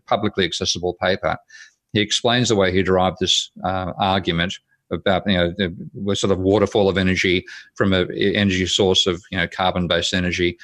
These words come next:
down to society, and then from that down to the environment, those steps. He explains the logic of deriving it. And when he fits it to the data between nineteen eighty and, uh,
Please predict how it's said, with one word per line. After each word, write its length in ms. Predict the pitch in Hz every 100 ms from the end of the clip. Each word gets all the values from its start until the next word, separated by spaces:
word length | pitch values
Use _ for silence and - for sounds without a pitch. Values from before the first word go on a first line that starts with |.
| -
down 240 | - 98 95
to 140 | 92
society, 760 | - 90 - 92 92 90 90 - - 104
and 100 | 98
then 160 | 95
from 140 | 90 95
that 200 | 98 87
down 220 | 95 92
to 80 | 95
the 140 | 90
environment, 540 | 90 87 101 92 85
those 220 | 98 90 87
steps. 520 | - 101 87 - - - -
He 60 | -
explains 420 | 98 - 104 98
the 60 | -
logic 340 | 92 90 95
of 80 | 87
deriving 520 | 85 90 95 104 95
it. 100 | 82 - - - -
And 240 | 110 104 101
when 140 | 143
he 100 | 202
fits 320 | 190 160 160
it 80 | 107
to 120 | - 95
the 100 | 95
data 320 | 101 107 101
between 320 | 90 90 92
nineteen 320 | 95 98 92
eighty 300 | 90 92 90
and, 180 | 87 87
uh, 100 | 87